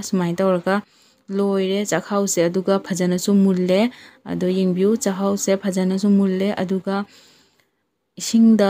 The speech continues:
ꯇꯧꯔꯒ ꯆꯥꯛ ꯊꯣꯡꯕ ꯑꯗꯨꯃꯥꯏꯅ ꯊꯣꯡꯕꯒ ꯑꯗꯨꯒ ꯁꯨꯃꯥꯏꯅ ꯁ꯭ꯇꯤꯝ ꯇꯧꯕꯒꯗꯤ ꯌꯥꯝ ꯃꯥꯟꯅꯗꯦ꯫ ꯑꯗꯨꯒ ꯃꯍꯥꯎꯁꯨ ꯑꯅꯤꯗꯣ ꯆꯞ ꯃꯥꯟ-, ꯌꯥꯝ ꯈꯦꯠꯅꯩ,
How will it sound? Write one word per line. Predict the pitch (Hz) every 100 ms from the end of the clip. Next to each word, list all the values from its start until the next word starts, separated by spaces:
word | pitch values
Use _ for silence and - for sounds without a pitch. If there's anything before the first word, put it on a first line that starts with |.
| 190
ꯇꯧꯔꯒ | 196 202 190 180 180 196 202 202 - - _ _ _ _ _ _ _ _ -
ꯆꯥꯛ | 220 208
ꯊꯣꯡꯕ | - 202 190
ꯑꯗꯨꯃꯥꯏꯅ | 190 190 180 180 185
ꯊꯣꯡꯕꯒ | 208 196 185 180 185 196
ꯑꯗꯨꯒ | 117 185 190 190
ꯁꯨꯃꯥꯏꯅ | - 180 180 185
ꯁ꯭ꯇꯤꯝ | - 190 180
ꯇꯧꯕꯒꯗꯤ | 180 180 180 180 196
ꯌꯥꯝ | 196
ꯃꯥꯟꯅꯗꯦ꯫ | 185 180 175 175 202
ꯑꯗꯨꯒ | 180 190 190
ꯃꯍꯥꯎꯁꯨ | 185 175 208 208 - 190 - - - -
ꯑꯅꯤꯗꯣ | - 196 196 190 196 - _
ꯆꯞ | _ - -
ꯃꯥꯟ-, | 220 208 -
ꯌꯥꯝ | 208 196
ꯈꯦꯠꯅꯩ, | 190 - - 233